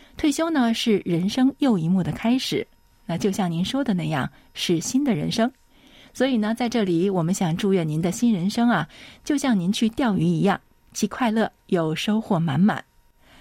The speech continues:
另外，朱坚平听友在信中还说，希望点播一首歌曲送给这次事故的伤亡人员。那我们也是跟您一样的心情，所以呢，就在点歌台栏目选择了一首歌，就代表您一同送出吧。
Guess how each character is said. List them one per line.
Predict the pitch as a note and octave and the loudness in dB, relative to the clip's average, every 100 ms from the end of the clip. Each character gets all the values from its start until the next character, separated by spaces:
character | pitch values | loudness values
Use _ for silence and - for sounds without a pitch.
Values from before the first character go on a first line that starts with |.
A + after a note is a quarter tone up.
| - - - - | -20 -20 -18 -2
另 | E4 | 2
外， | E4 C#4+ | 4 4
朱 | D4 | 2
坚 | D4+ | 4
平 | C#4+ | 4
听 | C4+ C#4 | 4 4
友 | A#3 | 2
在 | F#3 A3 | 2 -2
信 | A3+ B3 | 2 2
中 | A3+ C4 C4 | 4 4 2
还 | E3+ | 0
说， | F3+ A3 | 0 0
希 | A3 C4 | 0 0
望 | G#3 | 0
点 | F#3+ D#3+ | 0 -2
播 | E3+ | 0
一 | G#3+ | 2
首 | E3+ | 0
歌 | D#3 B3 | 0 -2
曲 | C#4+ - C#3 - - | -2 -2 -4 -6 -18
送 | - A#3+ G3+ | -4 0 0
给 | F3+ D#3 | -2 -2
这 | E3+ | -2
次 | F3+ - E3+ D#3+ D#3 - - | -4 -4 -4 -2 -4 -10 -8
事 | - A#3+ | -2 -2
故 | G3+ F3 | 0 0
的 | D#3 | -2
伤 | - A3 | -2 0
亡 | A3 | 0
人 | G#3 E3 | 0 2
员。 | A3 C3+ C3+ _ _ - - | 2 0 -6 _ _ -20 -6
那 | - G#3+ | -2 0
我 | F#3+ | 0
们 | F3 | 0
也 | B3+ | 0
是 | F#3 | 0
跟 | A3 A#3 | -2 0
您 | G#3 | 2
一 | F#3 | 0
样 | G#3 F#3+ | 0 -2
的 | |
心 | D#3 - A#3+ | -2 2 0
情， | - D3 D#3 - - | 0 -6 -8 -14 -18
所 | - C4+ | -4 -2
以 | B3 | 0
呢， | G#3 A3 | -2 -2
就 | A#3 | -2
在 | G#3+ G3 F3+ | 0 0 0
点 | F3+ - | -2 -6
歌 | D3 A3+ | -2 -2
台 | G3+ G#3 | 0 0
栏 | D#3 | 2
目 | F#3+ G#3+ | 2 2
选 | F3 C#3+ | 0 -4
择 | C#3+ D#3 | -2 0
了 | F#3+ | 0
一 | |
首 | F#3 D3 | 0 -4
歌， | - A#3 - _ _ | 0 -2 -2 _ _
就 | - D#3 | -6 -4
代 | G#3+ | -2
表 | F3+ D3+ | -2 -2
您 | D#3+ F3+ - | 0 -2 0
一 | G#3+ | -2
同 | - D#3+ F3+ | 0 -2 -2
送 | - G#3+ D#3+ | -2 -2 -2
出 | - F3+ | -4 -2
吧。 | E3 | -2